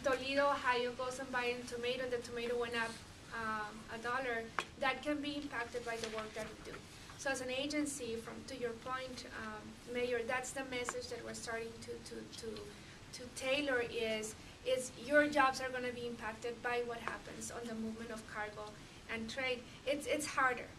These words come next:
I mean, you, when, when you come here, and I'm, I mean, speaking from the heart, coming, coming from the border, um,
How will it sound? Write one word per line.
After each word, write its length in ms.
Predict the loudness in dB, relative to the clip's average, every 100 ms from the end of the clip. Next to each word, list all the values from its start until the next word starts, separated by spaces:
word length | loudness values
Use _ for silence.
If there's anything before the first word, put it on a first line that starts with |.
| -8 -4
I 60 |
mean, 200 | -2 -2 -4 -4
you, 120 | -2 -2 -2
when, 240 | -2 0
when 160 | -2 -2
you 100 | -4 -2
come 180 | -2
here, 180 | 0 0
and 100 | 2
I'm, 260 | 2 2 -2 -6 -6
I 120 | -4
mean, 140 | -4 -4
speaking 400 | -6 -8 -6 -6 -4
from 160 | -2
the 100 | -2
heart, 280 | -2 0 0 -4 -8
coming, 320 | -8 -6 -8 -8 -12 -12 -4
coming 220 | -2 -2
from 180 | -2 -4 -4
the 80 |
border, 340 | -2 0 0 -2 -4 -4
um, 320 | -4 -2 -4